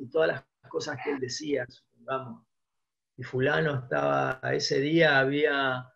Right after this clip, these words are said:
una pelea de box, yo me puse a ver si ese día había una pelea de box de fulano de tal, y sí, la había, y, y así muchas cosas. Claro, está bien, pero por más que yo constate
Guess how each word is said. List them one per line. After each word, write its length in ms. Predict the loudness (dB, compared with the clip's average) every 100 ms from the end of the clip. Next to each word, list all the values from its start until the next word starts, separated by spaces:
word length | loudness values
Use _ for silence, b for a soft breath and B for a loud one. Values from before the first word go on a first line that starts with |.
| _ _
una 340 | -8 -4 -4 -2
pelea 300 | 0 2 4
de 120 | 4
box, 420 | 6 6 4 0 -16
yo 160 | -8 -6
me 120 | -6
puse 200 | -4 -2
a 60 | 0
ver 180 | -2
si 120 | -4 -10
ese 260 | -8 -4
día 140 | -2 0
había 260 | 2 0
una 280 | -2 -6 -10
pelea 240 | -6 -4
de 100 | -4
box 260 | -4 -6 -6
de 100 | -18
fulano 460 | -16 -12 -10 -10 -12
de 100 | -12
tal, 240 | -16 -14
y 60 | -14
sí, 360 | -8 -6 -6
la 120 | -8
había, 520 | -6 -4 -2 -2 -6 _ _ _
y, 380 | -6 -6 -6 -8
y 40 | -4
así 300 | -4 -2 0
muchas 340 | 0 0 0
cosas. 280 | 0 -2 -4
Claro, 280 | 0 2 2
está 200 | 0 0
bien, 400 | 4 4 2 -2
pero 380 | 4 4 2 -8 _ _ _ B B
por 140 | 4 6
más 200 | 4 4
que 80 | 4
yo 220 | 4 4
constate 920 | 0 -2 2 4 4 2 -6 -6